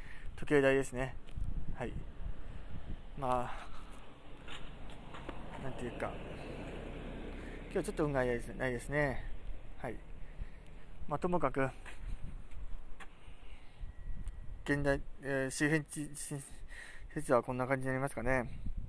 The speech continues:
はい、以上です。えーっと、あとは防犯カメラ作動中ですね。あー、すいません。さっきからちょっと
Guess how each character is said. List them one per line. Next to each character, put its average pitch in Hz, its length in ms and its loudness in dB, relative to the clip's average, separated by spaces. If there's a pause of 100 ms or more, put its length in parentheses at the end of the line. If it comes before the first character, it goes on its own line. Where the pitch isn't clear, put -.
(3000)
は 127 80 -2
い、 131 60 -6 (240)
以 135 60 -4
上 131 100 2
で - 100 -6
す。 - 180 -8 (3000)
え 165 340 6
ー - 20 -4
っ - 100 -6
と、 165 140 8
あ 190 60 8
と 151 140 6
は 139 120 8
防 147 200 6
犯 175 200 0
カ 175 120 0
メ 160 80 -2
ラ 127 100 4
作 135 120 2
動 127 120 4
中 135 160 4
で 135 80 2
す 139 60 -2
ね。 135 160 0 (2500)
あ 143 140 8
ー、 139 40 4
す - 80 0
い 147 40 2
ま 143 100 4
せ 156 80 8
ん。 139 40 8
さ 165 100 4
っ - 20 4
き - 60 6
か 139 80 6
ら 127 100 8
ち - 20 -2
ょ 127 40 -2
っ - 20 -4
と - 180 0